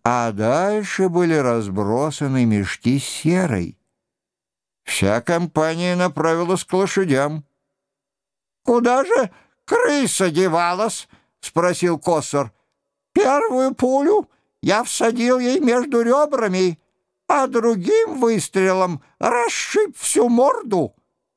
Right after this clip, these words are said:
Она как раз повернулась ко мне. Ловко попал». Пока они распутывали лошадей, из леса появились два приятеля Коссора.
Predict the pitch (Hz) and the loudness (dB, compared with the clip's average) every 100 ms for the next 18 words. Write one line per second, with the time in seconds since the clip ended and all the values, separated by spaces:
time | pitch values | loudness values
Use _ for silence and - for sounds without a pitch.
0 | _ _ - 466 240 233 202 226 - 453 | _ _ -4 -2 0 -2 -2 -4 -4 -4
1 | - 240 226 233 240 233 233 - - 240 | -4 -2 0 0 0 2 2 0 -2 -2
2 | 226 185 107 _ _ _ _ - 269 285 | 0 0 -2 _ _ _ _ 0 2 2
3 | 220 - - 294 - - 302 _ 240 220 | 0 -8 -4 -4 -2 -2 -4 _ -2 0
4 | 240 339 - _ _ _ _ _ _ _ | 0 -4 -10 _ _ _ _ _ _ _
5 | _ _ _ _ _ - 110 110 139 185 | _ _ _ _ _ -2 -2 0 0 0
6 | 185 180 170 165 143 - 180 196 185 180 | 0 0 0 0 -2 -4 -2 0 2 2
7 | 165 160 156 - 156 151 220 240 147 _ | 2 2 0 0 -2 0 0 0 -2 _
8 | _ _ _ _ 160 175 151 160 214 226 | _ _ _ _ 2 2 2 2 2 0
9 | 202 170 180 180 180 214 208 180 175 202 | -2 0 2 2 2 2 2 0 0 0
10 | 202 208 220 226 220 143 - 123 123 - | 0 0 0 2 2 2 -2 -2 -2 -2
11 | 143 113 - 110 98 95 | -2 -2 -4 -2 0 -2